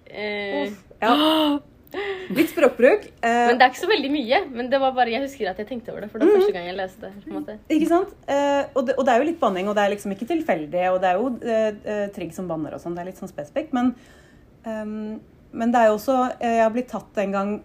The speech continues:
Speaker 2: av, eller blitt påpekt av en far og en sønn som hadde hørt på lydbøkene,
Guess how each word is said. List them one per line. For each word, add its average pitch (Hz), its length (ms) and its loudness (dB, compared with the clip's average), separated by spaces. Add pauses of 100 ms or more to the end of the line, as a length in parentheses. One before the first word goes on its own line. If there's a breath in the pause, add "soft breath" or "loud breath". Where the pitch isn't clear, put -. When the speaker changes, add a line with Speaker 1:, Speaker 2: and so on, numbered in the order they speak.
Speaker 2:
av, 190 280 -4
eller 214 140 -2
blitt 247 180 -6
påpekt 196 480 -6
av 190 140 -6
en 190 120 -6
far 160 480 -6
og 170 80 -6
en 185 120 -8
sønn 208 320 -4
som 240 180 -6
hadde 196 160 -2
hørt 190 180 -6
på 196 120 -8
lydbøkene, 151 540 -8